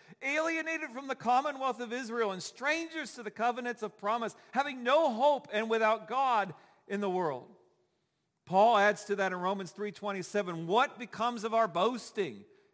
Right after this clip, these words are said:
It is excluded." We were a mess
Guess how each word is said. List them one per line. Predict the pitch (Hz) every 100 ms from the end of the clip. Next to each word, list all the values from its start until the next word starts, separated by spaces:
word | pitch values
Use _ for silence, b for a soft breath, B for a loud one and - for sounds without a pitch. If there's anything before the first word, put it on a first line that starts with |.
| b
It | 185
is | 208 190
excluded." | 202 - 196 233 277 302 202 107 _ _ _ _ _ _ _ _ _ _ _ _ -
We | 220 320
were | 269 220
a | 147 131
mess | 139 226 311 277 - - - -